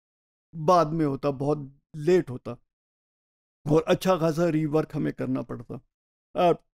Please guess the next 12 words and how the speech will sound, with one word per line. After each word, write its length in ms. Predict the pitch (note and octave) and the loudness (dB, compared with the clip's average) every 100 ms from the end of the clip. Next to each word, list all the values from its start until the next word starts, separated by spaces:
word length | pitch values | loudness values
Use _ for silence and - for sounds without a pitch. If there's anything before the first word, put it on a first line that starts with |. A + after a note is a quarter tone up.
| _ | _
प्रोडक्ट 340 | F3+ F#3 F#3+ D#3+ _ | 2 4 4 0 _
फ्लेक्सिबिलिटी 960 | - G3 - - G3+ G#3+ G#3 G3 G#3+ G#3 _ | 0 2 2 -2 2 4 4 4 -2 -6 _
इंक्रीज 460 | F3+ F3+ G3 G3+ F#3 | -4 -2 -2 -2 0
होती 320 | F#3 F#3+ F#3 | -2 -4 -4
है। 140 | F#3 | -2
स्मॉल 400 | E3 - D#3 E3+ | -4 -4 0 0
लॉट 240 | F3 F3 E3 | 4 2 0
साइज 340 | F3+ E3+ D#3+ | -2 -2 -2
है, 60 | E3 | -2
आप 140 | D3+ | -2
बड़ी 180 | D3 D3 | -2 -2
जल्दी, 420 | C#3 D3+ D#3+ E3+ | -2 -2 -2 -4